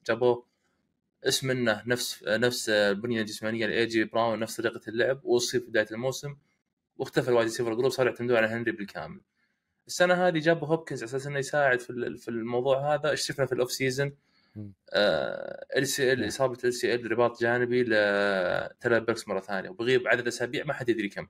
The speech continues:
Speaker 1: فالتايتنز مشكلتهم الكبيرة بالهجوم ما زالت مستمرة، وما أدري كيف ممكن يحلونها. هوبكنز اسم
Speaker 2: غياب إي جي
Speaker 1: كبير، على عيني
Speaker 2: براون
Speaker 1: وراسي.
Speaker 2: أكيد له
Speaker 1: بس ما راح
Speaker 2: أثر
Speaker 1: يسوي شيء إذا
Speaker 2: كبير
Speaker 1: كان
Speaker 2: على
Speaker 1: في كل،
Speaker 2: الفريق.
Speaker 1: في كل سناب بيصير دبل تيم، اللي ما في أحد ثاني معاه بالفريق.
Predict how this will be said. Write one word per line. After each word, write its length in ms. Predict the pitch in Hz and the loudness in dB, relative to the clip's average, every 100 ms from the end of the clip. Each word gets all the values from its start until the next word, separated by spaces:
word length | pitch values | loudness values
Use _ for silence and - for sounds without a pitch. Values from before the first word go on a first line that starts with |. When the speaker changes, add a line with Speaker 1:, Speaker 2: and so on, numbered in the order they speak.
| _ | _
Speaker 1:
فالتايتنز 760 | - 127 175 180 180 180 143 | -2 0 4 4 4 -2 -2
مشكلتهم 480 | 135 - 135 143 123 | -6 -2 -2 -2 -6
الكبيرة 420 | 120 123 135 147 | -6 -4 0 2
بالهجوم 540 | 123 110 107 113 131 131 | 2 0 0 0 0 2
ما 100 | 117 | 2
زالت 320 | 120 120 120 | 4 2 0
مستمرة، 460 | 120 - 127 131 | -8 -4 -2 0
وما 220 | 135 139 135 | 2 4 2
أدري 420 | 123 127 139 - - | 2 -4 -6 -10 -12
كيف 140 | - 120 | -4 -2
ممكن 260 | 120 120 | -2 -4
يحلونها. 560 | 107 104 107 101 95 - | -6 -4 -4 -4 -4 -6
هوبكنز 360 | 123 127 - 110 | -4 -2 -2 -4
اسم 100 | 113 | 0
Speaker 2:
غياب 260 | 131 139 113 | 2 2 2
إي 160 | 131 | 2
جي 60 | 123 | 4
Speaker 1:
كبير، 140 | 135 107 | 4 4
على 140 | 110 | 6
عيني 200 | 127 120 | 6 4
Speaker 2:
براون 140 | 110 113 | 0 -2
Speaker 1:
وراسي. 200 | 123 - | -4 -4
Speaker 2:
أكيد 320 | 139 127 113 | -2 -2 0
له 240 | 120 117 | 0 2
Speaker 1:
بس 140 | 113 151 | 0 2
ما 80 | 156 | 2
راح 100 | - | 2
Speaker 2:
أثر 180 | 107 | 2
Speaker 1:
يسوي 60 | 127 | 2
شيء 160 | 107 117 | 4 2
إذا 80 | |
Speaker 2:
كبير 80 | 107 | 2
Speaker 1:
كان 20 | 117 | -4
Speaker 2:
على 40 | |
Speaker 1:
في 60 | - | -2
كل، 60 | 120 | -4
Speaker 2:
الفريق. 180 | 110 | -4
Speaker 1:
في 100 | 107 - | -6 -4
كل 200 | 127 120 | -2 -2
سناب 260 | - 113 | -2 0
بيصير 300 | 110 107 113 | 2 0 0
دبل 260 | 110 104 101 | 0 0 -2
تيم، 140 | 127 | -2
اللي 100 | 110 | -2
ما 80 | 107 | -2
في 120 | 107 | -2
أحد 160 | 98 101 | -4 -2
ثاني 240 | - 101 | 0 0
معاه 200 | 95 92 | 2 -2
بالفريق. 400 | 87 - - - | -2 -8 -14 -14